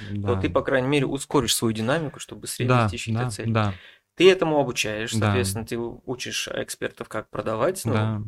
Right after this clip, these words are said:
Speaker 1: как, э, с-, ну, как свой курс, да, внедрять.
Speaker 2: Да.
Speaker 1: А даёшь ли ты какие-то гарантии своим ученикам, что, ребят, ну, по-любому получится,
Speaker 2: Нет,
Speaker 1: что
Speaker 2: я так не продаю.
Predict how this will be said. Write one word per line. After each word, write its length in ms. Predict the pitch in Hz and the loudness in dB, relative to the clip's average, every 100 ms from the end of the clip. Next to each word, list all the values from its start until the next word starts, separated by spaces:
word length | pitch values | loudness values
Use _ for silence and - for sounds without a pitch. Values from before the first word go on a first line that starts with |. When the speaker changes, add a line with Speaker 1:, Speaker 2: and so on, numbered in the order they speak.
| 104 | -6
Speaker 1:
как, 300 | - 117 - | -4 -4 -4
э, 200 | 120 117 | -4 -4
с-, 220 | 110 117 - | -6 -10 -10
ну, 100 | - | -12
как 120 | - - | -14 -14
свой 320 | - 139 127 | -4 -2 -2
курс, 260 | - - - | -6 -14 -10
да, 100 | 120 | -6
внедрять. 480 | 117 113 107 98 - - | -6 -4 -4 -6 -18 -8
Speaker 2:
Да. 200 | 110 113 123 113 | -4 -4 -4 0
Speaker 1:
А 440 | 120 117 117 117 _ - | 4 6 4 0 _ 0
даёшь 360 | 113 139 175 | 8 8 8
ли 40 | 190 | 2
ты 80 | 180 | 2
какие-то 240 | 170 160 | 6 8
гарантии 460 | 147 147 143 135 113 | 10 10 8 6 0
своим 280 | - 117 110 | 2 4 4
ученикам, 480 | - 110 107 151 | 0 0 4 4
что, 220 | 156 - 113 | 2 -2 0
ребят, 340 | 120 117 - | 4 4 2
ну, 300 | 117 107 98 | -4 -4 -4
по-любому 480 | - 131 147 120 113 | 2 4 4 0 2
получится, 580 | 113 117 185 170 - 117 | 2 2 0 -2 -2 0
Speaker 2:
Нет, 220 | 117 110 | 2 2
Speaker 1:
что 80 | 110 | 0
Speaker 2:
я 100 | 117 | 0
так 220 | 104 - | -2 -4
не 80 | 101 | -6
продаю. 460 | - 107 139 170 | -4 -4 -4 -4